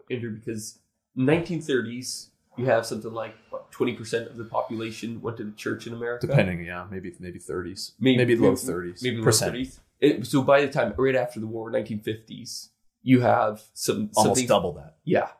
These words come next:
Speaker 2: Double.
Speaker 1: about sixty percent or so, right?
Speaker 2: Yeah, yeah.
Speaker 1: So would, do you attribute that strictly to an nationalist, a nationalist affair?
Speaker 2: Wow, yeah. I mean, what I think is that fighting the war,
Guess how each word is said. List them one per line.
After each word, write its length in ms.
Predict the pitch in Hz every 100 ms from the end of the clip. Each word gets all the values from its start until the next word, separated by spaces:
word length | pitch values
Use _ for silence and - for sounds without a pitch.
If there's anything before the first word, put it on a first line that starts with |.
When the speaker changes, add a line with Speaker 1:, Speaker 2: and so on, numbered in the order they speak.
| -
Speaker 2:
Double. 120 | 107
Speaker 1:
about 60 |
sixty 300 | - 151 -
percent 340 | 107 - - -
or 100 | 69
so, 160 | - -
right? 220 | - -
Speaker 2:
Yeah, 100 | - -
yeah. 60 | - _ _ _
Speaker 1:
So 200 | - 143
would, 380 | 143 165 - 117
do 100 | 135
you 80 | 139
attribute 380 | 131 156 143 104
that 320 | 127 - - -
strictly 560 | - - 131 131 135
to 160 | - 123
an 180 | 123 113
nationalist, 680 | 117 143 - 120 123 - - _
a 80 | 120
nationalist 720 | 120 131 - 120 123 127 -
affair? 460 | - - 123 160 165 _ _ _ _ _ _ _ _ _ _ _ _ _ _ _ -
Speaker 2:
Wow, 240 | 98 87
yeah. 340 | 101 104 92 107
I 60 |
mean, 200 | 110 101
what 120 | 101
I 140 | 107 123
think 320 | - 117 117
is 200 | 95 90
that 340 | 95 90 92 -
fighting 480 | - 123 120 120 113
the 60 | 90
war, 680 | 90 95 101 92 85 82